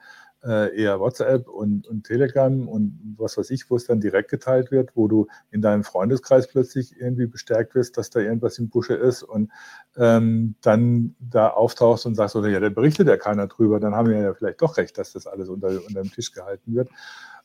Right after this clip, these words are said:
Und schon bist du mittendrin, äh, in der, in, in der Verschwörung und glaubst denen nicht mehr, die sagen oder so, "Das ist aber Unsinn." Ähm, und das ist irgendwie ein Teufelskreis, wo ich auch nicht so richtig weiß, wie man den durchbrechen kann,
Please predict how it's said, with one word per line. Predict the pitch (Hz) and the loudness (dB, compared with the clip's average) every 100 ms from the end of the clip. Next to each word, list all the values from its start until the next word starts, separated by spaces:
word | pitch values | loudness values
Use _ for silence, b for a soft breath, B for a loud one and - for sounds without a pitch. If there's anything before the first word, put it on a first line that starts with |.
| _ | _
Und | 139 120 | 4 6
schon | 110 110 | 6 6
bist | 107 135 | 2 4
du | |
mittendrin, | 139 156 165 180 196 120 - _ | 4 6 4 8 8 6 2 _
äh, | 120 113 110 107 120 | 2 4 2 0 -2
in | 110 | -2
der, | 104 104 - _ - | 0 -2 -4 _ -4
in, | 120 113 - | 0 0 -2
in | 123 | -2
der | 107 | 0
Verschwörung | - 98 - 92 107 143 147 | 0 -2 0 0 2 0 0
und | 143 - | -4 2
glaubst | 120 113 - _ - | 4 4 0 _ -12
denen | 123 117 113 120 | -4 2 2 2
nicht | 127 - | -2 2
mehr, | 143 | 2
die | 135 | 2
sagen | 127 156 185 | 2 2 2
oder | 131 131 | 2 2
so, | |
"Das | 127 120 | 2 -2
ist | 120 | -2
aber | 123 131 | 0 2
Unsinn." | 190 208 101 85 - b b b b - | 6 6 4 -2 -12 b b b b -6
Ähm, | 117 113 110 - | -2 -2 -2 -8
und | 147 110 | -8 2
das | - - | 2 4
ist | 165 151 - _ - | 0 -2 -10 _ 2
irgendwie | 143 135 127 | 2 4 0
ein | 117 | 0
Teufelskreis, | 107 131 160 - 139 131 - | 2 0 -2 -2 2 2 4
wo | 123 | 0
ich | 113 - | 0 -2
auch | 117 131 | -4 -4
nicht | 123 | -6
so | - | -2
richtig | 110 131 131 - | 0 0 -2 0
weiß, | 117 117 | 0 2
wie | 123 | 0
man | 117 | 0
den | 110 107 | 0 -2
durchbrechen | 104 - 90 95 | -4 -8 -16 -16
kann, | - | -20